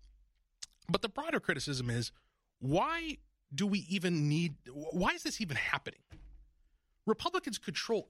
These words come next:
everything in Washington, D C. They control the House. They control the Senate. They have the White House. Why are we debating over whether or not any aspect of Obamacare ought to remain?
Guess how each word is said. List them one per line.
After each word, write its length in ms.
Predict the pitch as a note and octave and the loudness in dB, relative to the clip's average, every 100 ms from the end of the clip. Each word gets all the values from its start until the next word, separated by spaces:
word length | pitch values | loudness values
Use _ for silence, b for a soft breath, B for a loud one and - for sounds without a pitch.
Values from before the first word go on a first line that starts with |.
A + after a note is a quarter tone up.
| - | 0
everything 600 | A3 F#3 D#3+ A#2 - F#2 | 0 0 -4 -4 -6 -8
in 140 | G2 G#2+ | -6 -4
Washington, 420 | G2 - G#2+ G#2 | -4 -4 -8 -10
D 80 | - - | -12 -10
C. 200 | - - _ _ _ _ _ _ _ - | -8 -10 _ _ _ _ _ _ _ -2
They 80 | G3 | -2
control 260 | F#3 C#4+ | -2 -2
the 80 | A3+ | 0
House. 420 | D3+ - - - - | -2 -4 -10 -12 -10
They 80 | E3+ | -8
control 260 | - C#4 A#3 | -2 -2 0
the 80 | |
Senate. 280 | - D3+ G#2+ - - _ - | -2 -4 -6 -12 -20 _ -2
They 80 | |
have 100 | C4+ | 0
the 80 | A3+ | 0
White 220 | F#3 A#2+ | -2 -2
House. 340 | A2+ - - - - _ _ _ _ _ _ _ | -4 -6 -8 -10 -14 _ _ _ _ _ _ _
Why 260 | D#3+ G3+ F4 | 0 2 2
are 60 | F4+ | 0
we 160 | D4+ | 0
debating 840 | G#3+ D#3 - F3+ C#4 F3 - A#2 D#3 - - - - - _ _ - | -2 -2 0 0 0 -2 -4 -10 -18 -18 -18 -20 -20 -20 _ _ 0
over 360 | A#3+ A3 A#3+ - | 0 0 -2 -2
whether 360 | E3 F3 A#3+ A#3 | 2 2 2 0
or 120 | G3 F#3 | 0 2
not 480 | F3 A#3 G3 - - _ - | 2 2 2 -4 -20 _ 0
any 420 | F#4 G4+ D4+ F3 | 0 -2 -6 -2
aspect 480 | A#3 D4 - F3 - | -2 -2 -2 -4 0
of 60 | E3 | 0
Obamacare 720 | E3 F#3 C4 B3+ - A#2 B2 - | 2 2 2 -2 -4 -2 -2 -2
ought 180 | F3+ | -2
to 100 | - | 0
remain? 420 | G#3+ A#3+ E4+ D#4+ | 0 0 0 -4